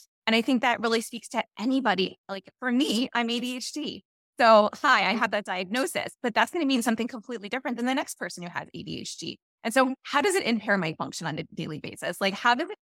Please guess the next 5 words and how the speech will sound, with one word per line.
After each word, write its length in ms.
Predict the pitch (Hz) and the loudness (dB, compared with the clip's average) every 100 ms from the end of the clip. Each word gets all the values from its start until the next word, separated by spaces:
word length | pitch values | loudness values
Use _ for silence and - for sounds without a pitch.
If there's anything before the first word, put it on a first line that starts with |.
| - | -2
impact 540 | 226 240 - 180 - | 0 0 -2 -4 -4
my 160 | 196 185 | -8 -8
ability 600 | 185 208 202 208 226 220 - | -6 -6 -6 -6 -8 -8 -6
to 380 | 220 190 180 180 - _ _ - - _ _ - | 0 2 2 0 -6 _ _ -20 -20 _ _ 0
parent, 640 | 226 220 208 208 208 - | 4 6 6 4 0 -6